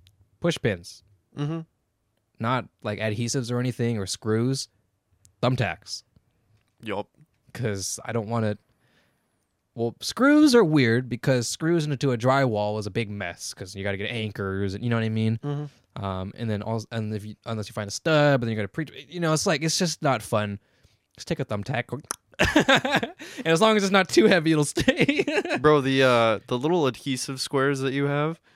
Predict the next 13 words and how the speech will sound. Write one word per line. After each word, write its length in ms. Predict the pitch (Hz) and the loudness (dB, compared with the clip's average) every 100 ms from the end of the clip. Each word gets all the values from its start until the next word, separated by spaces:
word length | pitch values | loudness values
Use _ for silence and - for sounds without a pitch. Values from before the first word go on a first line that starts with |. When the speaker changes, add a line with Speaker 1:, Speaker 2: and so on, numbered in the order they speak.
| _ - _ _ | _ -20 _ _
Speaker 2:
um, 100 | 185 190 | 4 6
Speaker 1:
Oh, 220 | 175 175 | 6 4
but 200 | 135 131 | 2 2
they, 180 | 170 135 | 0 -2
they, 340 | - 151 147 - | 2 2 2 0
they, 340 | 143 139 135 117 _ _ _ _ - | 0 0 -2 -6 _ _ _ _ -2
some 260 | 190 202 | 0 2
of 60 | 156 | 2
them, 160 | 117 | 2
it 60 | 117 | 0
depends. 420 | 131 147 120 98 | 0 0 0 -2
The 60 | 117 | -2
command, 280 | 156 151 | 0 0